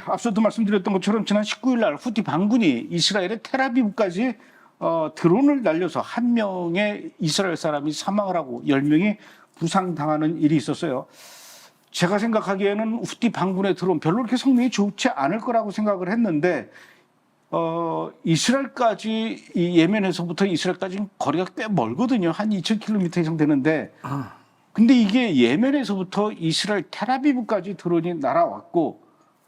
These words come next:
Speaker 1: 그때까지 왜 이스라엘은 이걸 발견하지 못하고 요격, 요격도 제대로 못했는지 모르겠어요.
Speaker 2: 그러니까 이제 말씀하신 것처럼 감독님께서 이제 예멘에서 텔아비브까지 직선 코스로 계산하면 천팔백에서 이천 킬로 정도 돼요.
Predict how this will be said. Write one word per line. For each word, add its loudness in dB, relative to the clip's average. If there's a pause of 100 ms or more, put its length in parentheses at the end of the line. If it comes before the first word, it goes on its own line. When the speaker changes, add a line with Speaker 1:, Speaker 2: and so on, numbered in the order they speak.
(220)
Speaker 1:
그때까지 0
왜 0
이스라엘은 -2
이걸 0
발견하지 0
못하고 -4 (300)
요격, 4 (140)
요격도 4
제대로 2
못했는지 2
모르겠어요. -2 (500)
Speaker 2:
그러니까 2
이제 2 (100)
말씀하신 0
것처럼 0
감독님께서 -2
이제 0
예멘에서 2
텔아비브까지 0
직선 2
코스로 2
계산하면 0 (100)
천팔백에서 -2
이천 -4
킬로 -2
정도 -6
돼요. -8